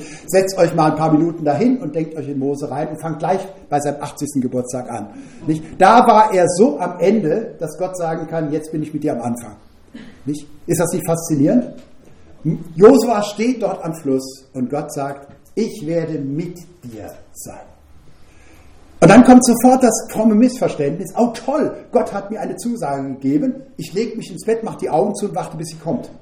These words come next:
Nein, die Zusage ist, „Geh.“ Gott schenkt uns seine Gnade mit Imperativen, nicht mit Gesetzen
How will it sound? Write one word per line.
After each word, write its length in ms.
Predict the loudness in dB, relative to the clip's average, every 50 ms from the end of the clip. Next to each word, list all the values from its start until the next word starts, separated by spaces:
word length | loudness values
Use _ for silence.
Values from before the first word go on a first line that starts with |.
| -20 -20 -20 -20 -20 _ _ -20 -20 -20 -6 0
Nein, 300 | 2 2 2 2 0 -4 -8 -14 -18 -20 -20 -20 _ -20 _ _ -20 _ -14 -10
die 140 | -8 -8 -6
Zusage 720 | 2 6 8 8 8 6 4 4 2 2 2 2 0 0
ist, 480 | 2 2 0 0 0 -6 -10 -14 -20 _ _ _ _ _ _ _ _ _ 2
„Geh.“ 380 | 4 4 4 4 0 -4 -10 -16 -20 -20 -20 -20 _ _ _ _ _ _ _ _ _ _ _ _ _ _ _ _ -6 4
Gott 240 | 4 4 4 4 0
schenkt 420 | -6 -2 0 0 0 0 -2 -4 -4
uns 200 | -4 -4 -4 -2
seine 280 | -2 -2 -2 -4 -6
Gnade 500 | -6 -6 -6 -6 -6 -6 -6 -6 -6 -6
mit 240 | -6 -6 -8 -10 -12 -12 -6
Imperativen, 1000 | -6 -4 -4 -6 -8 -6 -6 -6 -6 -6 -10 -12 -16 -16 -16 -16 -18 -18 -20 -20 -20 -20 -20 -20 -20 -20 -20 _ _ _ _
nicht 340 | 4 8 8 8 8 8 8
mit 200 | 6 6 6 6
Gesetzen 600 | 2 2 4 4 2 2 2 0 -6 -8 -8 -12